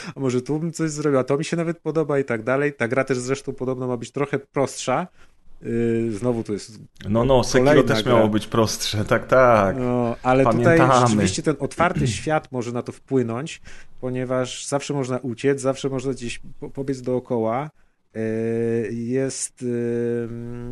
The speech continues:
Speaker 1: są jakieś nowe umiejętności dodawane w stylu, można sobie sammonować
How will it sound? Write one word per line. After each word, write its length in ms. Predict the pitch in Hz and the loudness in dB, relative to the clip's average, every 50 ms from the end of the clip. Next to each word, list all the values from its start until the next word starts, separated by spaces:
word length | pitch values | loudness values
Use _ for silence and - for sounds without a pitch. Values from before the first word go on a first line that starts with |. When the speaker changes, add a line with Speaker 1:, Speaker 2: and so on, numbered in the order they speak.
| 120 - | -10 -10
Speaker 1:
są 140 | - - 143 | -6 -4 -4
jakieś 220 | 135 - 127 - | -4 -4 -4 -4
nowe 180 | 135 135 135 143 | -4 -2 0 0
umiejętności 600 | 131 127 131 131 123 - 147 151 147 - - 139 | 0 0 -2 -4 -6 -6 -8 -8 -8 -8 -10 -8
dodawane 480 | 123 123 117 120 117 117 127 123 120 110 | -6 -6 -4 -4 -4 -2 -2 -4 -4 -6
w 40 | - | -10
stylu, 220 | - - 123 117 | -8 -10 -8 -6
można 200 | 120 117 107 120 | -6 -8 -8 -8
sobie 180 | - - 123 117 | -10 -8 -6 -2
sammonować 960 | - - - 113 120 120 120 123 127 127 135 135 120 123 113 - - - - | -2 2 2 4 4 4 2 2 2 2 2 2 2 2 0 0 -2 -6 -8